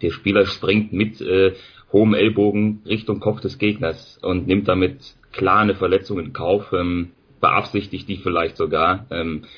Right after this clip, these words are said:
bei der Vorgeschichte, die dieser Spieler hat, muss man das eben leider auch tatsächlich ihm so unterstellen. Deswegen, ähm, war das natürlich eine Situation, die in Spiel eins dieser ganzen Serie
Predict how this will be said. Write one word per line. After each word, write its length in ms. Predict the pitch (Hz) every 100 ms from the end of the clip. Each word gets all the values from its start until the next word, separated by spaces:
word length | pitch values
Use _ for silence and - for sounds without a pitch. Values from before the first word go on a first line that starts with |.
| -
bei 140 | 87 85
der 180 | 98
Vorgeschichte, 640 | 101 117 120 104 104 104 98
die 100 | 92
dieser 220 | 95 92
Spieler 340 | - 101 87
hat, 180 | 90 - _ -
muss 200 | - 101
man 120 | 107 98
das 200 | 95 -
eben 200 | 92 87
leider 300 | 87 95 -
auch 180 | 160
tatsächlich 520 | - - 95 95 95 92
ihm 100 | 92
so 100 | 90
unterstellen. 640 | 92 85 - 82 92 95 - - - 90
Deswegen, 460 | 87 92 95 95
ähm, 380 | 85 90 87 87 - -
war 220 | - 95 117
das 160 | 120
natürlich 400 | 117 110 123 127
eine 80 | 117
Situation, 800 | 110 120 107 98 - 104 113 113
die 360 | 104 104 101 98
in 260 | - 120
Spiel 260 | 123 110 98
eins 460 | 92 110 117 -
dieser 400 | 107 104 104 104
ganzen 480 | 95 - 107 131 110
Serie 640 | 87 101 113 107 110 113